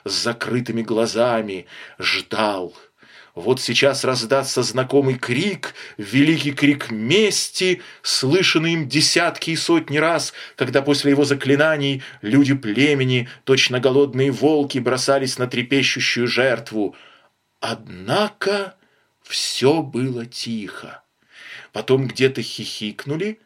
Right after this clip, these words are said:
и в другом месте подхватили, и пошло, и пошло, пока оглушительный хохот не потряс все кругом. «Что это?» — крикнул шаман. «Хо-хо-хо!» — смеялись в ответ.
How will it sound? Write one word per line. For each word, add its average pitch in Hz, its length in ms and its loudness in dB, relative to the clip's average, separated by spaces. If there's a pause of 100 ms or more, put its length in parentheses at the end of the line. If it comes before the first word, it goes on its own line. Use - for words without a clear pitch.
(500)
и 139 100 0
в 123 80 -2
другом 139 420 2
месте 170 600 0
подхватили, 202 880 0
и 180 260 -2
пошло, 160 720 -4
и 220 140 -6
пошло, 202 760 0 (320)
пока 143 320 2
оглушительный 185 1000 0
хохот - 880 2 (300)
не 151 180 0
потряс 147 560 2
все - 300 0
кругом. 139 720 2 (440)
«Что - 760 0
это?» — 127 340 -4
крикнул 123 460 -4
шаман. 113 640 -2 (200)
«Хо-хо-хо!» — 392 800 2
смеялись 202 640 2
в 139 60 -2
ответ. 127 460 0